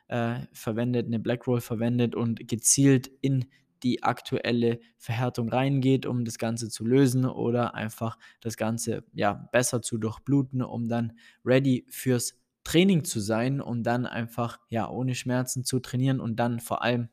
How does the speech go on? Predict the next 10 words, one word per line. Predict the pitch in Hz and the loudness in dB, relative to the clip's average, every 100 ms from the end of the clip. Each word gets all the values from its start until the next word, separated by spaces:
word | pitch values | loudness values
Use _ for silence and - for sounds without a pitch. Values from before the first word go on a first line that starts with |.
| - | -4
nicht | 117 123 - 117 | -2 -2 -6 -4
nachhaltig | 120 123 131 113 110 107 - - - - - | -2 0 0 0 0 -4 -6 -18 -18 -18 -16
Sch-, | - - | -16 -2
äh, | 117 110 | 0 0
Schmerzen | 110 120 117 113 120 | 0 0 0 0 0
oder | 107 110 107 107 104 | 0 2 2 2 2
Wehwehchen | 107 113 113 117 107 107 | 2 0 0 -2 -2 -2
da | 104 101 101 107 | -2 -2 -2 -4
vom | - 107 | -8 -10
Training, | - 104 107 107 | -6 -4 -4 -8